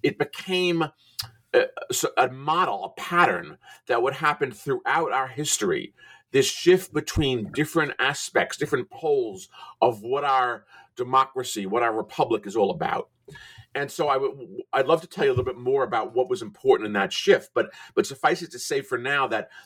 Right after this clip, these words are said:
the fundamental constitution that emerged twelve years later is a much more radical document relative to the Declaration. The Declaration says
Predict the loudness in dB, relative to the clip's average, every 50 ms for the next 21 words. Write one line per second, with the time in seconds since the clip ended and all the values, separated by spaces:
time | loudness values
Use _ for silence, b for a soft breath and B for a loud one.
0 | B -10 -10 -2 2 2 2 4 2 0 0 0 -2 0 0 0 0 0 -2 0
1 | 2 2 0 -2 -10 -8 -4 -2 -2 -2 -2 -2 0 0 0 0 0 -2 0 2
2 | 2 2 2 0 -4 -8 -2 0 0 0 0 -2 -8 -8 -4 -2 0 0 2 0
3 | 0 -2 -4 -8 _ _ _ b b b b b b b b b -6 -4 0 2
4 | 2 0 0 -2 -2 0 0 0 -2 -6 -4 0 0 0 0 -2 -2 0 2 2
5 | 2 0 -2 -4 -4 -8 -6 0 4 4 4 4 2 -4 -6 -4 -4 -6 -8 _
6 | -16 -8 -4 -2 0 0 0 -2 -2 -4 -6 -6 -4 -6 0 0 0 0 0 _
7 | 0 0 0 0 0 -2 2 2 2 0 -2 -10 -14 B B B B B -2 0
8 | 0 0 0 -2 -2 0 0 -2 -2 -4 -10 -4 0 2 2 2